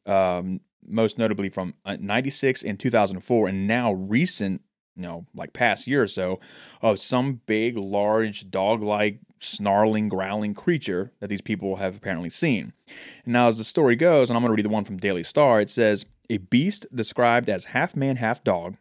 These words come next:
has been reported at the same South London graveyard eight years apart.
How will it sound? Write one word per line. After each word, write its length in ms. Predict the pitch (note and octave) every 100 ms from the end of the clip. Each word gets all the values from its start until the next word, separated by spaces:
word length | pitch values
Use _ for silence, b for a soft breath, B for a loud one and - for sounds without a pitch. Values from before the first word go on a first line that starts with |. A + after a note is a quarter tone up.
| _
has 140 | G#2+
been 120 | G#2 G#2
reported 380 | F#2+ - D#3 D3
at 100 | A#2
the 60 |
same 380 | A2+ - C#3+ E3
South 420 | E3+ - C#3 D3+
London 340 | B2 A#2 B2+ B2
graveyard 500 | G#2+ G2+ G2 F#2 - B B B -
eight 260 | B2+ A#2+ B2
years 200 | A2 G2+
apart. 340 | - D#2